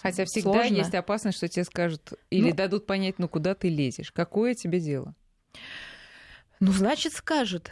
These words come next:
Speaker 2: Вы понимаете, вы отвечаете за свою часть, да? У нас есть небольшое желание предугадать все, понятно, там, да, на двадцать пять лет вперед. Не, ну, мы не можем это сделать, и реакцию другого человека. Да, он может сказать:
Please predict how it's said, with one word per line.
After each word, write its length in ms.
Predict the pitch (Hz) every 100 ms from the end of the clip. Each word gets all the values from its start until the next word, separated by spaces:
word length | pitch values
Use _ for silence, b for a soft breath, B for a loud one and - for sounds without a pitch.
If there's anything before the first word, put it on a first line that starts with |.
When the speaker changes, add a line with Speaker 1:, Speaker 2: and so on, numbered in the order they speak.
| -
Speaker 2:
Вы 160 | - 208
понимаете, 340 | 262 240 196
вы 120 | 208
отвечаете 600 | 302 220 202 247 262 240
за 100 | 175
свою 360 | 165 190 185 214
часть, 480 | - 202 156 - -
да? 180 | 190 220
У 80 | 233
нас 240 | 196 214
есть 260 | 226 220 -
небольшое 500 | 202 202 202 - 220
желание 460 | 190 202 247 311 214
предугадать 640 | 180 175 180 190 190 214
все, 320 | - - 269 294
понятно, 480 | 196 180 233 233 180
там, 180 | 160 156
да, 120 | 208
на 140 | 202
двадцать 340 | 160 196 - -
пять 180 | 180
лет 200 | 196 190
вперед. 440 | - - 190 160 -
Не, 220 | 170 202
ну, 140 | 185 190
мы 120 | 208
не 120 | 220
можем 340 | 226 233 185
это 160 | 160 -
сделать, 380 | 160 165 151 160
и 40 |
реакцию 400 | 165 214 220 -
другого 320 | 160 170 185
человека. 520 | 185 - 190 175 147 156
Да, 240 | 170 285
он 100 | 302
может 300 | 208 240 247
сказать: 420 | - 214 202 175